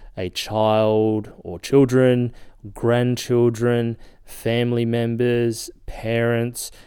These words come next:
grandparents, people that they felt like, you know, they owed this to them, uh, particularly when it was about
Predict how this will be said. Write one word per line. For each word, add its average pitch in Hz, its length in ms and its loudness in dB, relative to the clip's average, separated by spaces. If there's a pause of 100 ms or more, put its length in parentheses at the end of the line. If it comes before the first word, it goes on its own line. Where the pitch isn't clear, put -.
(240)
grandparents, 113 1200 -2
people 127 460 0
that 110 280 -2
they 110 140 -2
felt 120 360 -2
like, 107 340 -4 (300)
you 113 80 -6
know, 110 100 0
they 120 320 0
owed 110 380 0
this - 460 -6
to 107 200 -6
them, 90 340 -8 (140)
uh, 101 160 -8
particularly 120 560 -4
when 110 180 2
it 107 100 -2
was 104 180 -4
about 110 320 0